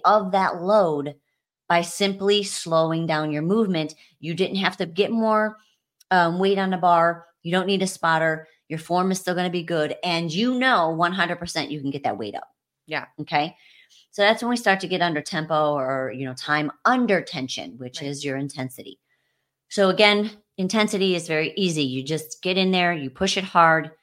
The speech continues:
Speaker 1: you don't baby it, you're sweating. Well, you don't have to sweat, but you need to be getting a little bit, there should be some sort of force to that movement. Okay.
Speaker 2: Last one, recovery or the time between sets.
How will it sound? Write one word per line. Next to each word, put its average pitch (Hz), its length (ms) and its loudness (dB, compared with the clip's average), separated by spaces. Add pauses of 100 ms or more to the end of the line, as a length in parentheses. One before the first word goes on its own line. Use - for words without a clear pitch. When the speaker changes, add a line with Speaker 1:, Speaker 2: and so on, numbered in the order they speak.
(280)
Speaker 1:
you 151 100 -8
don't 165 240 2
baby 180 400 2
it, - 320 -2 (120)
you're 143 140 -10
sweating. 180 680 2 (140)
Well, 156 180 -4
you 156 100 -4
don't 151 100 -4
have 147 120 -6
to - 80 -12
sweat, - 300 -8 (720)
but 175 300 2 (420)
you 175 140 -2
need 190 160 4
to 202 80 2
be 185 100 0
getting 160 320 0
a 143 60 -4
little 180 240 2
bit, 160 280 -2
there 165 100 -2
should 165 180 -4
be 170 80 -4
some 170 240 -2
sort 165 200 -2
of 156 100 -6
force - 580 -8 (320)
to 170 140 -6
that 135 160 -4
movement. - 520 -14 (200)
Okay. 190 320 -2 (1400)
Speaker 2:
Last 160 280 -14
one, 151 240 -6
recovery 156 600 -2
or 147 100 0
the 147 120 -4
time 160 400 2
between 151 480 -4
sets. - 480 -4